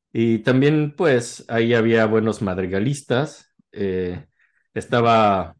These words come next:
estaba Costanzo Porta, que fue uno de los alumnos de Vilaert. Y, pues, como que Claudio Monteverdi estudia música por, mm,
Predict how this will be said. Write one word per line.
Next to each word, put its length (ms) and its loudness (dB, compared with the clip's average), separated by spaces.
estaba 480 -4
Costanzo 580 -4
Porta, 460 2
que 80 -2
fue 200 0
uno 200 2
de 80 -2
los 160 -10
alumnos 340 -2
de 80 -6
Vilaert. 600 -2
Y, 540 0
pues, 240 -10
como 380 -4
que 680 2
Claudio 520 0
Monteverdi 580 -2
estudia 400 -2
música 720 -4
por, 540 4
mm, 680 -4